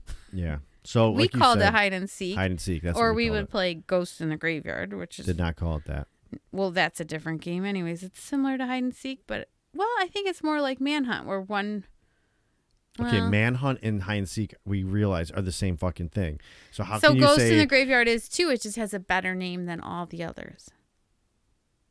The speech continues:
Speaker 1: Not really.
Speaker 2: Sure it
Speaker 1: I like
Speaker 2: does.
Speaker 1: hide and seek.
Speaker 2: Plus, when you count down, you get to do it, like, scary.
Speaker 1: I like Manhunt now that
Speaker 2: Have
Speaker 1: I've
Speaker 2: you
Speaker 1: seen this
Speaker 2: played
Speaker 1: movie.
Speaker 2: Ghost in the Graveyard?
Speaker 1: No.
Speaker 2: Well, you don't know then.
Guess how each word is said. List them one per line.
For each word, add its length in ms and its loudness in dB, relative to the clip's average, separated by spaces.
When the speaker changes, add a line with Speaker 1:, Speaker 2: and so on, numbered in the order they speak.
Speaker 1:
Not 280 -2
really. 380 0
Speaker 2:
Sure 300 -10
it 140 -14
Speaker 1:
I 80 0
like 160 0
Speaker 2:
does. 80 -6
Speaker 1:
hide 120 0
and 140 -4
seek. 180 -6
Speaker 2:
Plus, 260 4
when 140 0
you 80 -4
count 400 -2
down, 280 0
you 80 -6
get 200 -10
to 100 -12
do 180 -8
it, 140 -6
like, 240 -12
scary. 720 -12
Speaker 1:
I 80 2
like 240 4
Manhunt 400 4
now 300 2
that 100 2
Speaker 2:
Have 80 4
Speaker 1:
I've 60 0
Speaker 2:
you 100 2
Speaker 1:
seen 80 0
this 80 0
Speaker 2:
played 180 2
Speaker 1:
movie. 120 0
Speaker 2:
Ghost 280 -2
in 60 -4
the 60 -4
Graveyard? 540 -6
Speaker 1:
No. 340 -4
Speaker 2:
Well, 200 -10
you 200 -8
don't 200 -10
know 220 -10
then. 340 -14